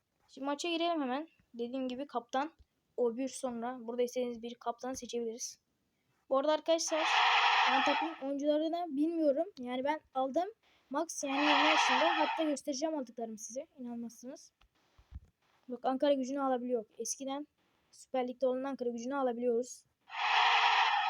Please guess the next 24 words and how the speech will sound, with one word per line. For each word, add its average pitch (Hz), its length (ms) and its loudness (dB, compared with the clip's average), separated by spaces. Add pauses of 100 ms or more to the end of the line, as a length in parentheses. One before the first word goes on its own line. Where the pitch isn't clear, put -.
Evet. - 480 -8 (180)
Üç 277 140 -8
sıfır. - 500 -16 (100)
Çok 285 260 -4
iyi 240 60 -8
bir 240 340 2
rakam. 277 100 -10 (520)
Şimdi 302 180 -4
ben 320 120 4
size 311 360 -4 (120)
arkadaşlar 254 480 -4
bir 233 60 -12
göstereyim 262 440 -4
geleyim. 262 340 -6 (180)
Bu 294 120 -2
birinci 320 240 0
transfer 320 380 -2
ettiğim 269 320 -4
adam 294 260 -2
on 311 140 0
sekiz 262 320 -4
yaşında. 220 420 -4
Bayağı 254 340 2
iyi. 220 320 -2